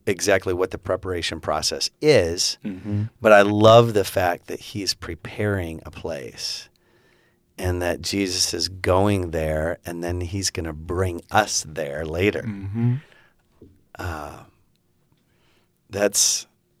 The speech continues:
Speaker 1: fun for me to think about. So is there a, we've already talked about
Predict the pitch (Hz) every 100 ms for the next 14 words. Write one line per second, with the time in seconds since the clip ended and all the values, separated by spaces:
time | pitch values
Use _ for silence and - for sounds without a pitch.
0 | _ - _ - - 107 101 98 95 87
1 | 85 78 - 82 - 57 50 - _ _
2 | _ _ _ _ _ _ _ _ _ _
3 | _ _ _ _ _ _ _ _ _ _
4 | _ _ _ _ _ _ _ _ _ _
5 | _ - 139 127 127 117 - 117 110 107
6 | - 113 117 117 104 113 104 98 98 90
7 | 87